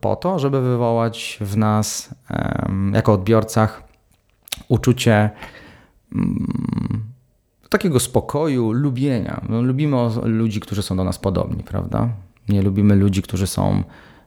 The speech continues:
niepodobni <laughs> do nas, tak? Obcy dla nas wtedy i wtedy się ich boimy.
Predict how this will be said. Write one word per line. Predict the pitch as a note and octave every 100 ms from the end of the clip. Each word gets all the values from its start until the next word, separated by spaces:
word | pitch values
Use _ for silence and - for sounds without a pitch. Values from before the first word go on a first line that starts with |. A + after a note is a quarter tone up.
| -
niepodobni | A2+ A#2 F#2+ F2+ C#2 - - - -
<laughs> | B2 A2
do | G2
nas, | F#2+ -
tak? | - G#2+ - -
Obcy | A2 - F#2+ F2
dla | F2 E2+
nas | F2 -
wtedy | - - -
i | -
wtedy | - G2 G2
się | A2
ich | G2+
boimy. | A2 G#2+ -